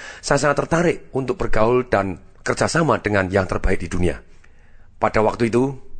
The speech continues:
ketika saya ikut seminar, harus bayar sepuluh ribu U S tanpa tiket pesawat, tanpa hotel di Hawaii selama delapan setengah hari dengan tiket pesawat dengan hotel sekitar tiga belas ribu lima ratus U S. Dengan sengaja membawa kartu nama yang begitu banyak untuk berkenalan.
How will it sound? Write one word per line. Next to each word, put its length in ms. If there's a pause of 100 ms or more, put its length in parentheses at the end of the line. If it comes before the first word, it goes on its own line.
(380)
ketika 240
saya 240
ikut 160
seminar, 480
harus 240
bayar 240
sepuluh 240
ribu 480
U 160
S 160
tanpa 320
tiket 240
pesawat, 240
tanpa 320
hotel 560
di 160
Hawaii 480 (320)
selama 320
delapan 400
setengah 320
hari 320
dengan 160
tiket 240
pesawat 240
dengan 160
hotel 320
sekitar 400
tiga 160
belas 160
ribu 320
lima 160
ratus 400
U 80
S. 240 (760)
Dengan 240
sengaja 320
membawa 320
kartu 240
nama 320
yang 160
begitu 160
banyak 480
untuk 240
berkenalan. 560